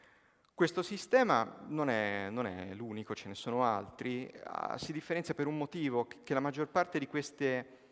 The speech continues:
di queste sperimentazioni sono chiuse all'interno dei laboratori, sono, eh,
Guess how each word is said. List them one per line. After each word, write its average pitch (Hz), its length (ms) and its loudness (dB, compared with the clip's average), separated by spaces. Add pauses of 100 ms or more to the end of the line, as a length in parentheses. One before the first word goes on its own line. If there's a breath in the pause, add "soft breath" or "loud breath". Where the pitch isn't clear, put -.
(520 loud breath)
di 127 140 -12
queste 143 240 -2
sperimentazioni 135 880 0
sono 120 180 -4
chiuse 127 200 -2
all'interno 117 360 0
dei 113 120 0
laboratori, 110 600 2
sono, 110 640 -2
eh, 107 360 -2